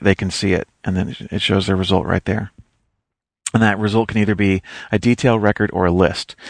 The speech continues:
'Cause one of the other things that it can do is, let's say you type in John Smith and you've got a gigantic database of names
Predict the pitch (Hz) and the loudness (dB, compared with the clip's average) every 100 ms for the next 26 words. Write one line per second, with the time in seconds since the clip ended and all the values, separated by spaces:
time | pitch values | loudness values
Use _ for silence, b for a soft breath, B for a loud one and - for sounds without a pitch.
0 | B - 113 117 123 104 110 123 110 98 | B -6 0 2 4 4 2 0 0 0
1 | 95 - 98 92 87 - B B - 113 | -2 -2 0 2 2 -2 B B -4 0
2 | 123 110 117 107 104 95 92 92 92 143 | 2 2 2 2 2 0 2 0 0 0
3 | 147 120 101 92 95 87 - - 98 107 | 0 0 -2 0 0 2 0 0 0 0
4 | 95 104 95 95 92 - 85 - 104 101 | -2 0 2 2 0 -2 -8 -4 0 2
5 | 90 90 | 0 -4